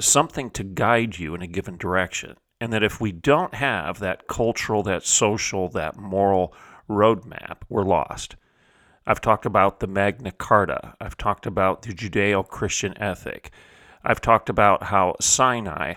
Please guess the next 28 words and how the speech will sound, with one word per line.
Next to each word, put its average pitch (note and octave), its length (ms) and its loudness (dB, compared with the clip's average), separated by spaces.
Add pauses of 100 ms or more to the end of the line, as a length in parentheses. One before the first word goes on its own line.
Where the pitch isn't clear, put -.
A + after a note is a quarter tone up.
(280)
has A2 300 -2
influenced G2 640 -6
our F#2 160 2
culture - 640 -10 (440)
in B2 120 0
a A2+ 40 4
very A#2 480 6
clear A2 540 0
and F#2 180 -6
direct F#2 400 -2
way. A2+ 360 2 (440)
I've B2+ 140 0
talked B2 220 8
about A#2 180 6
the B2 60 -4
difference G#2+ 480 0
between F#2 500 -6 (240)
Sinai, F2 560 2 (380)
the B2 160 0
Exodus G2+ 500 0
narrative D#2 640 -12 (280)
of B2 100 0
freedom, - 540 -2 (500)
and A#2 280 0 (600)
how A#2+ 220 8
that B2 340 4
differs G#2+ 500 0 (300)
diametrically. A#2+ 880 2